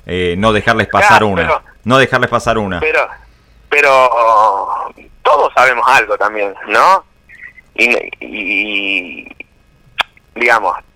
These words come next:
Speaker 2: yo pasa esto y me empiezan a llegar comentarios. Yo González no lo conocía de la nada, de nada,
Speaker 1: Hmm.
Speaker 2: de nada, ¿no? De nada. Me imaginaba que había un ser que representaba eso, pero no lo tenía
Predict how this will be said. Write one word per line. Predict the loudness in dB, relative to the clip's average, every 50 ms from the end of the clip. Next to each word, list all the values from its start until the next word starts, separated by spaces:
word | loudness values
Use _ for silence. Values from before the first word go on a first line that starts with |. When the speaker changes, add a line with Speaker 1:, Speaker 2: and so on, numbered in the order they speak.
| _ _ _ _ _ _ _ _ -4 0
Speaker 2:
yo | 0 2 2
pasa | 2 0 0 2 2 2
esto | 2 2 0 -2 -2 -2 -2
y | 0
me | 0 -2
empiezan | -2 -4 -4 -2 -2
a | 0
llegar | 0 2 2 2 2
comentarios. | 0 -2 -2 -2 0 0
Yo | 2 2 2
González | 2 2 0 0 0 0 -2
no | 0 2 2 2
lo | 2
conocía | 0 0 -2 -2 -2 0 2 2 2
de | 2 2
la | 2 2 2
nada, | 4 4 4 2 2
de | 0 -2
nada, | 0 2 2 4 2 2 -2 -6 _ -8 -6
Speaker 1:
Hmm. | -4 -4 -4 -6
Speaker 2:
de | -6 -6 -4
nada, | -2 -2 -2 -2 -4 -6 -10 _ _ _ _ _ _ _ _ -2
¿no? | 0 0 0 0 -2
De | -4 -2
nada. | 0 0 0 -2 -4 -8 -12 _ _ _ _ -20 -20 -20 -20 _ _ _ -6
Me | -2 -2
imaginaba | 0 0 0 0 0 0 2 4 4 4 2
que | 2 0
había | -2 -2 -4 -6
un | -6 -4
ser | -2 -2 0 0
que | 0 0 0
representaba | 0 0 -2 -2 -4 -6 -6 -4 0 2 4 4 6 4
eso, | 4 2 0 -2 -2 0
pero | 0 -2 -2
no | -2 -2 0
lo | 0 0
tenía | 0 0 0 2 2 4 4 4 4 4 4 2 2 0